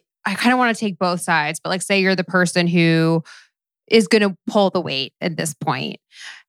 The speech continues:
How do you, do you approach your partner? Do you just try to, you know, just try and, like, lay more sex on them? Like, what do you, what's your, what's your methodology?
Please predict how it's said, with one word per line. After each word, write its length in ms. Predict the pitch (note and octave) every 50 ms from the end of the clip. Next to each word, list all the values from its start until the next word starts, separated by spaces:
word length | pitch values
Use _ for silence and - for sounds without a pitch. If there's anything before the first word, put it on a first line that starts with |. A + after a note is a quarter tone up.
| _ - -
How 340 | - - A3+ A3 A3 A3 A3+
do 80 | A3+
you, 800 | A#3 A3+ A3 A3 G#3+ G#3+ G#3 G3+ G3 F#3+ F#3 F#3 F3+ F3 D#3 - _ _ _ _ -
do 120 | F#3 - G#3+
you 120 | A3 G#3
approach 360 | G3+ F3+ G#3 A#3+ A#3+ B3 -
your 100 | - C#4+
partner? 460 | B3 - B3+ C4 B3+ B3 B3+ B3+ B3 A#3+
Do 100 | G#3 G#3
you 80 | F#3+
just 320 | F3+ F#3+ F#3 F3+ - - -
try 260 | - G3 F3+ F3 F3
to, 300 | E3 E3+ E3 E3 D3 - _ _ _ _ _ _ _ _ _ _ _ _ _ _ _ _
you 140 | - F#3+ F#3+
know, 300 | E3+ D#3 D3 D3 C#3+ - - G#3 - _ _ _ _
just 220 | - G3+ F#3 - -
try 160 | G3+ G3 F3
and, 180 | E3+ E3 D#3
like, 140 | D#3+ D#3+ D#3 -
lay 240 | E3+ E3+ E3+ E3
more 240 | F3 F3 E3+ E3 F3
sex 300 | E3+ - E3+ F3 E3+ -
on 260 | F#3+ G#3 A#3 B3 B3+
them? 240 | B3 A#3+ A#3 A#3 A3+
Like, 220 | G#3+ G#3 G3 G3 F#3
what 160 | G#3 G#3+ G#3+
do 80 | G#3+
you, 100 | G#3+ G#3
what's 260 | G#3+ A3 G#3+ G3+ - -
your, 300 | G#3 G3 G3 F#3+ F3 E3+
what's 200 | F3+ G3 G3 -
your 120 | F#3+ F3+
methodology? 960 | F3 E3+ E3+ E3+ - F3 D#3+ D#3 D3 D3 D3 D#3+ D#3+ D3 C#3+ A#2 G3 G3+ F#3